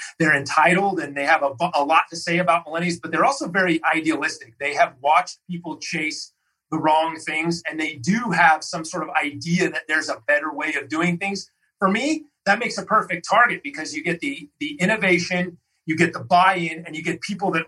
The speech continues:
aren't just saying, "I need to make as much money as I can as fast as possible." And I've seen that firsthand. Hopefully that answers your question. That's a little long-winded way to do so, but.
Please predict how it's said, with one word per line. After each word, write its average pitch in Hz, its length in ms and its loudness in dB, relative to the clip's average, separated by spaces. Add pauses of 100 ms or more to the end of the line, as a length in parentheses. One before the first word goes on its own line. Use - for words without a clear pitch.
aren't 185 300 6
just 190 300 -2
saying, 165 360 0
"I 175 120 4
need 185 220 -2
to 165 120 -6
make 170 340 2
as - 160 -12
much 185 340 0
money 170 340 2
as 151 100 -6
I 147 100 0
can 143 400 -4
as - 300 -4
fast 143 380 4
as 123 120 -10
possible." 131 520 -4 (200)
And 180 80 2
I've 208 120 4
seen 214 200 -8
that 160 200 -2
firsthand. 143 420 -8 (220)
Hopefully 247 240 0
that 165 260 2
answers 147 320 -8
your 127 80 -12
question. - 560 -4 (180)
That's 170 160 0
a 160 60 0
little 139 160 -4
long-winded 135 500 0
way 127 180 0
to 123 100 -4
do 123 140 -6
so, 120 240 -8
but. 110 220 -2